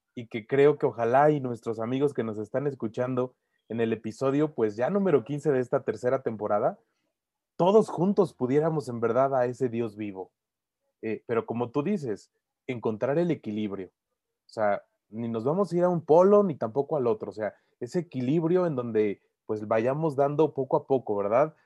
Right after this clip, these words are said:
Un, un, un espacio para que Dios, pues, pueda volvernos a moldear y volver a transformar nuestras vidas si es necesario. Y, y así como, pues, tenemos que ir buscando el equilibrio, también tenemos que ir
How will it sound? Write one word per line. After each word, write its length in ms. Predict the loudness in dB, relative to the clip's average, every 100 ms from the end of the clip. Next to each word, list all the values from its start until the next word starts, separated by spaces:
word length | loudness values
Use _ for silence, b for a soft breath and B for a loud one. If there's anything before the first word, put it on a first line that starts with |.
| _
Un, 240 | -10 -10 -8
un, 300 | -6 -6 -6
un 140 | -2
espacio 640 | -2 -2 -4 -4 -2 -4
para 220 | 0 -2 -2
que 100 | -2
Dios, 420 | 4 4 2 -6 _ _ _ -8
pues, 160 | -8
pueda 320 | _ 4 4
volvernos 720 | 4 4 2 2 2 2 -2 -2
a 60 |
moldear 720 | -2 -2 0 0 0 0 -4 _ _ _ _
y 100 | -6
volver 360 | -2 0 2 2
a 120 | 2
transformar 680 | 0 -4 -4 -6 -2 -2 -2
nuestras 400 | -6 -4 -8 -4
vidas 300 | -4 -4 -4
si 140 | -4
es 120 | -4
necesario. 640 | -4 -8 -6 -4 -4 -6 -14 _ _ _ -8
Y, 320 | -4 -4 -6 _
y 120 | -2
así 300 | -2 -2 -6
como, 440 | -2 2 4 4 2
pues, 360 | 0 0 -4 _ _ -6
tenemos 340 | -2 0 -2
que 100 | 0
ir 60 | -2
buscando 360 | 0 -2 0
el 120 | 0
equilibrio, 540 | 0 -2 -4 -2 -2 -2
también 300 | -4 -4 -4
tenemos 460 | -4 -4 -4 -6
que 140 | -4 -4
ir 260 | 0 -2